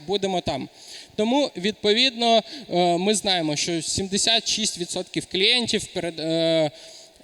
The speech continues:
дають перевагу комунікувати з брендом в різних каналах, де йому зручно. Навіть по нашій статистиці ми розуміємо, що клієнт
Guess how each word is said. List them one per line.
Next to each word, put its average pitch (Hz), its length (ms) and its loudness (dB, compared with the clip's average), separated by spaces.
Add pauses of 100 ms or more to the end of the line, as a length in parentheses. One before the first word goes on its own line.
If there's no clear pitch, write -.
(180)
дають 208 300 -2
перевагу 202 840 2 (320)
комунікувати 196 720 0
з 156 60 -4
брендом 190 500 0
в 151 40 0
різних 170 380 0
каналах, 196 480 2
де 185 80 4
йому 196 220 0
зручно. 175 480 -4
Навіть 226 480 0 (180)
по 208 120 -2
нашій 214 300 0
статистиці 202 680 -4
ми 190 140 0
розуміємо, 196 440 -2
що - 140 -6
клієнт 202 360 0